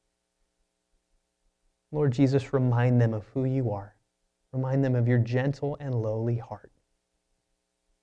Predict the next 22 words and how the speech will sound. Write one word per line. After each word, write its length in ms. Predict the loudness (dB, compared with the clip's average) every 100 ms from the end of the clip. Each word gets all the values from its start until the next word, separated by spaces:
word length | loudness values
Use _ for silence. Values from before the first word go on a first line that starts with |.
| _
Remind 360 | 0 2 2 0
them 120 | 0
of 120 | 0
where 160 | 0 -2
true 360 | -4 -6 -2
rest 340 | -2 -2 -6 -10
can 180 | -4 -2
be 120 | -2
found. 500 | -4 -14 -14 -20 -20 _ _ _ _ _ _ _ _ _ _ _ _ _ _ _ _ _ _ -10
And 100 | -4
may 120 | 0
they 160 | 0
go 160 | 0 -6
quickly 640 | -10 -10 -8 -8 -10 -16 -14
to 140 | -14
you. 300 | -12 -10 -12 -14 _ _ _ _ _ _ _ _ _ _ _ _ _ _ _ _ _ _ _ _ _ _ _ _ _ _ _ _ _ _ _ 0
Lord, 260 | 4 6
we 100 | 6
thank 340 | 2 0 0 -2
you 60 |
for 180 | -6 -6
this, 340 | -10 -10 -16